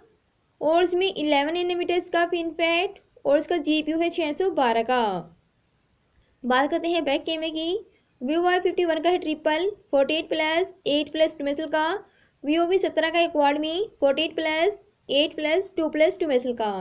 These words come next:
बात करते हैं फ्रंट कैमरे की। Vivo वाई फिफ्टी वन का है सोलह का, Vivo वी सत्रह का है बत्तीस का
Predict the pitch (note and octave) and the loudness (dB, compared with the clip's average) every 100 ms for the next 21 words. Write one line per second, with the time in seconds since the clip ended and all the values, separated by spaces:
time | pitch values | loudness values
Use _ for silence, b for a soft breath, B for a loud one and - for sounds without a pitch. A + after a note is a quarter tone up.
0 | F#3+ - _ _ _ _ - B3+ D4 E4 | -8 -16 _ _ _ _ -2 2 2 0
1 | E4+ F4 F4 C#4 D4+ D#4+ D#4+ D4+ E4 F#4+ | -2 -2 0 -2 0 -4 -4 -4 -2 -2
2 | A4+ - C#4 E4 E4+ F4 F4+ E4+ C#4+ C#4 | -4 -8 -4 2 2 2 0 0 -2 -2
3 | D#4+ E4 E4 C#4+ C#4 D4+ D#4 E4 G#4 b | -2 -2 -2 -2 -2 0 -2 -2 -6 b
4 | b b b D#4 F#4 F#4+ G4 D4+ D#4 D#4+ | b b b 0 2 2 0 0 0 0
5 | F4+ E4 B3+ B3+ E4 E4 D#4 | 0 0 0 0 -2 -2 -2